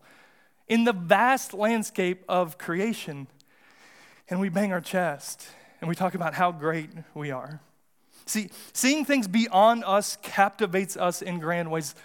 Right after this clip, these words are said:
The Grand Canyon. I mean, why is it called that? It's like a, it's a grand thing, right?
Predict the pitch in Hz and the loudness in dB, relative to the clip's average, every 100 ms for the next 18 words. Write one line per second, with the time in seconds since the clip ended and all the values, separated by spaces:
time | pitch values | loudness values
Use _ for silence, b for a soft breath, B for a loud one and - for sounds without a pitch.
0 | B 175 190 180 208 208 - 196 190 135 | B -2 0 2 2 0 -2 -2 -2 -4
1 | 127 190 185 165 233 226 - 311 320 160 | -4 -4 -2 0 0 -2 -6 -2 -2 -4
2 | 151 - 233 220 185 190 - 202 139 151 | -8 -4 -2 -4 -6 -10 -8 -8 -2 0
3 | 247 277 - 285 285 131 160 | 0 -2 -4 -4 -4 -4 -4